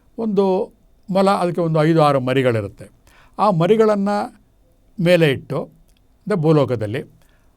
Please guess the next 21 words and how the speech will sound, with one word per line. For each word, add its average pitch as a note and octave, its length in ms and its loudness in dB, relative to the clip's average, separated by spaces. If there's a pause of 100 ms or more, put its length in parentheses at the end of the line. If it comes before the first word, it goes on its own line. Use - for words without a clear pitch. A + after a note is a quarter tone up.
(140)
ಆ D#3+ 140 2
ತಾಯಿ F3+ 640 -2
ಮೊಲವನ್ನ C#3 440 -2 (580)
ಒಂದು D#3 380 -2
ಸಬ್‌ಮೆರಿನ್ E3+ 720 -2 (380)
ಅಂತ D#3 280 -6
ಜಲಾಂತರ್ಗಾಮಿಯ D3+ 1040 0
ಒಳಗಡೆ C3 420 0
ಇಟ್ಟು A#2 320 -10 (280)
ಇನ್ನೂರು G3+ 520 0
ಮೀಟರ್ E3 360 -2
ಒಳಭಾಗದಲ್ಲಿ C3+ 680 0
ಕಳಿಸ್ಬಿಡ್ತೀವಿ B2 920 -6 (180)
ಅಂತ D3 200 -4
ಅನ್ಕೋಣ. C3+ 420 -2 (640)
ಆ E3+ 120 2
ನೀರಿನ F3+ 460 0
ಒಳಭಾಗದಲ್ಲಿ D#3+ 920 2 (240)
ಇನ್ನೂರು F3 400 -2
ಮೀಟರ್ D#3+ 440 -2
ಕೆಳಭಾಗದಲ್ಲಿ D3 800 0